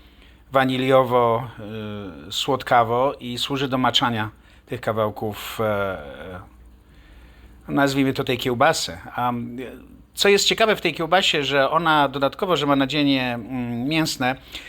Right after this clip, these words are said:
mięso było w niej zanurzone i,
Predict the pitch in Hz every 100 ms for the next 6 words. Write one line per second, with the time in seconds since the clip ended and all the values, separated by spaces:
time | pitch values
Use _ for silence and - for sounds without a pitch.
0 | - - - 143 175 196 - 170 151 143
1 | 123 123 123 151 147 143 135 123 127 135
2 | 127 123 117 117 127 127 139 151 139 123
3 | 113 110 117 113 110